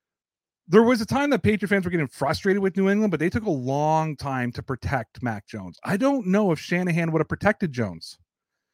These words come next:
He may have threw him into the fire, and he may have looked a little bit like Zach Wilson. He would have been telling him to take deep shots. Move the ball as fast as you can.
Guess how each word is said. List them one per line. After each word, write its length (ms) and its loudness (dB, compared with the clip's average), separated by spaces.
He 140 8
may 140 8
have 120 4
threw 120 6
him 100 6
into 140 4
the 80 2
fire, 300 0
and 100 2
he 60 2
may 120 0
have 100 0
looked 200 -2
a 40 -6
little 160 0
bit 140 -2
like 140 -2
Zach 260 0
Wilson. 420 -6
He 80 -4
would 80 0
have 60 -2
been 80 -2
telling 200 -4
him 60 -2
to 100 -4
take 240 -2
deep 200 0
shots. 560 -10
Move 220 4
the 80 2
ball 300 2
as 100 -4
fast 300 -4
as 100 -8
you 100 -6
can. 360 -4